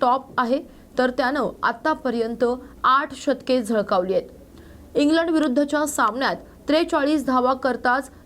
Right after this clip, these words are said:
झादरन यानं एक दिवसीय कारकिर्दीत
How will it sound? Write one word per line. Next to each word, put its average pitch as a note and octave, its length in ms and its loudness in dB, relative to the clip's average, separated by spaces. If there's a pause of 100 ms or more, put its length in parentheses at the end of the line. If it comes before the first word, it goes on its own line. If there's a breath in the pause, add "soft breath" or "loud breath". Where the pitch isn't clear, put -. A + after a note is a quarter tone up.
झादरन B3+ 640 0
यानं A#3+ 360 0 (220)
एक C#4+ 240 0
दिवसीय C#4 420 2 (100)
कारकिर्दीत A#3+ 580 -2